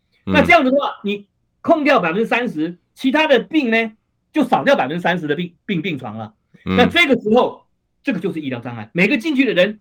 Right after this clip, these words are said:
Speaker 2: 以前还拆P C R，
Speaker 1: 嗯。
Speaker 2: 他还不进快筛，还不认快筛，探病也要快筛，呃，探病，探病也要筛查，
Speaker 1: 对。
Speaker 2: 然后那个陪，陪病也要筛，筛查，探病可能不见得要，陪病一定要。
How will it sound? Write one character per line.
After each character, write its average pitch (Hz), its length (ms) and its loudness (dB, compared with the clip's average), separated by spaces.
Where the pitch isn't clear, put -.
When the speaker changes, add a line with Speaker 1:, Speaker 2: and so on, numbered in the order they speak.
Speaker 2:
以 214 120 2
前 226 220 -2
还 226 100 -2
拆 254 160 -4
P 254 200 -4
C 254 180 -6
R， 226 180 -4
Speaker 1:
嗯。 92 220 -2
Speaker 2:
他 262 80 2
还 254 100 6
不 254 160 -2
进 233 160 -4
快 208 180 0
筛， 214 300 -4
还 214 100 2
不 247 140 0
认 262 180 0
快 214 220 -2
筛， 196 260 -6
探 311 200 0
病 285 160 -2
也 190 120 -2
要 240 100 2
快 254 180 2
筛， 233 300 0
呃， 202 80 -6
探 277 180 -2
病， 254 180 -2
探 277 160 2
病 269 140 -4
也 170 60 -2
要 220 100 0
筛 226 180 0
查， 143 320 -6
Speaker 1:
对。 - 140 0
Speaker 2:
然 220 100 2
后 269 60 2
那 294 80 -8
个 277 100 0
陪， 202 140 2
陪 214 240 2
病 285 240 -2
也 151 60 -4
要 185 120 -2
筛， 196 260 -4
筛 214 160 0
查， 151 180 -6
探 320 160 -2
病 285 140 -4
可 170 100 -4
能 196 100 -6
不 208 60 -6
见 226 100 0
得 190 100 -2
要， 180 120 0
陪 175 220 -2
病 220 180 -4
一 190 60 -8
定 196 160 -6
要。 185 240 -4